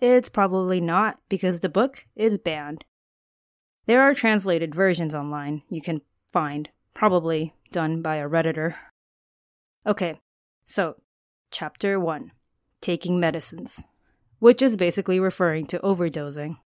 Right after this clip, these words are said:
He explains how every type of medicine has a working dosage, a poisonous dosage, and a lethal dosage.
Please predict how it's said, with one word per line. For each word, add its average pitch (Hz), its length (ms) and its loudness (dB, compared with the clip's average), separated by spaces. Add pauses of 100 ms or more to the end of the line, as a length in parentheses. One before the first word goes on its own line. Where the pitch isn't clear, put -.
(680)
He 294 120 0
explains 202 440 0
how 175 240 0
every 208 220 2
type 202 240 -4
of 208 100 -2
medicine 165 460 -2
has 156 260 -2
a 151 320 -8 (280)
working 170 380 0
dosage, 165 560 -6 (480)
a 208 60 -2
poisonous 208 560 2
dosage, 226 580 0 (160)
and 202 240 0
a 180 80 4
lethal 175 440 0
dosage. 151 600 -10